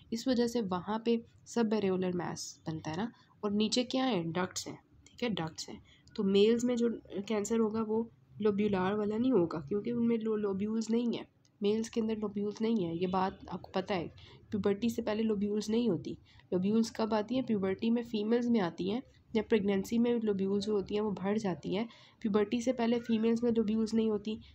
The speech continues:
males में वैसे ही लोब्यूल्स, लोब्यूल्स नहीं होती। तो males में lobular carcinoma क्यों होगा? नहीं होगा। आपसे कोई पूछे कि males में कौन सा carcinoma होता है, तो आप कभी भी नहीं कहोगे lobular carcinoma,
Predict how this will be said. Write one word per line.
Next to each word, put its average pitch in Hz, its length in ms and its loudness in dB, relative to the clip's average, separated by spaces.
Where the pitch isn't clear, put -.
males 226 300 6
में 233 100 6
वैसे 185 300 0
ही 233 60 4
लोब्यूल्स, 220 440 2
लोब्यूल्स 208 400 0
नहीं 214 100 2
होती। 196 180 -2
तो 226 100 -2
males 214 360 2
में 233 100 4
lobular 208 420 0
carcinoma 220 520 0
क्यों 277 300 2
होगा? 175 340 0
नहीं 233 200 4
होगा। 180 240 0
आपसे 190 240 -4
कोई 233 120 2
पूछे 233 420 2
कि 226 80 4
males 220 340 8
में 233 120 6
कौन 226 220 4
सा 233 100 4
carcinoma 202 560 2
होता 175 200 0
है, 180 60 -6
तो - 60 -10
आप 220 340 4
कभी 240 180 2
भी 285 140 8
नहीं 277 140 6
कहोगे 196 280 4
lobular 180 500 4
carcinoma, - 560 -8